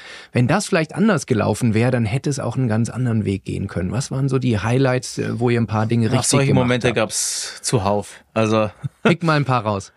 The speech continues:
Speaker 2: <laughs> Ja, wir haben, wir haben in der ersten Produktionsstätte in Geretsried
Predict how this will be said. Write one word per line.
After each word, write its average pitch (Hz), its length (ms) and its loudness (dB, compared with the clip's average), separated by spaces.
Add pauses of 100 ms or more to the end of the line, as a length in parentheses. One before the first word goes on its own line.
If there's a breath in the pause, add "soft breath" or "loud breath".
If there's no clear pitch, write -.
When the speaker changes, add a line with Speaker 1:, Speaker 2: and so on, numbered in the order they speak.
Speaker 2:
<laughs> - 120 -20
Ja, 117 300 0
wir 127 120 0
haben, 135 460 0 (2000 loud breath)
wir 123 140 -2
haben 135 180 0
in 151 240 -2
der 135 140 2
ersten 151 280 2
Produktionsstätte 135 720 0
in 123 80 2
Geretsried 117 600 0